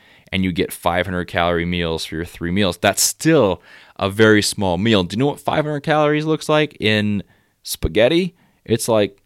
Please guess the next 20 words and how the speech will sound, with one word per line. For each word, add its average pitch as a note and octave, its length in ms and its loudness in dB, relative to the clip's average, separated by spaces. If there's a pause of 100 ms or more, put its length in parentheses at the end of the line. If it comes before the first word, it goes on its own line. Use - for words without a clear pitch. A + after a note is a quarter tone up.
nothing, F2 540 -4
and F#2 120 -4
that's G#2 160 -2
not G#2+ 140 -2
even G2+ 200 -2
covering G#2 380 -2
your F#2 120 -2
protein F#2+ 480 -2
you D#2 100 -10
need. D2 280 -12
So E2+ 340 -4 (420)
you're A2 160 -2
likely G#2+ 680 0 (100)
eating G2+ 340 -2
very, G2 280 0
very G#2 240 0
small, F#2+ 580 -2 (480)
high G2 200 -4
protein G2+ 520 -4
meals F#2 500 -2